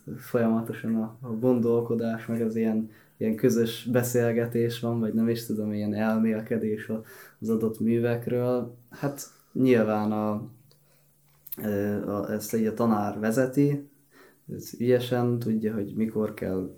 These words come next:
közbeszólni, mikor kell el, ö, mikor merre érdemes terelni a beszélgetést, de igen, ez több órán is előfordult, több témában, hogy,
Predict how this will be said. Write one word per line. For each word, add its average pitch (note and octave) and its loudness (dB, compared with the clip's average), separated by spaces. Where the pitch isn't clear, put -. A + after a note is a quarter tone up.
közbeszólni, A#2 2
mikor A2 0
kell G2+ -4
el, A2 0
ö, G2+ 0
mikor A2+ 0
merre G2+ 0
érdemes G#2 -2
terelni G2 -2
a F#2+ -4
beszélgetést, C3 2
de A2+ 4
igen, G2 2
ez G2+ -4
több G2+ 0
órán G2+ 0
is F#2+ -6
előfordult, A2+ 0
több - -6
témában, A2+ 2
hogy, G2 -2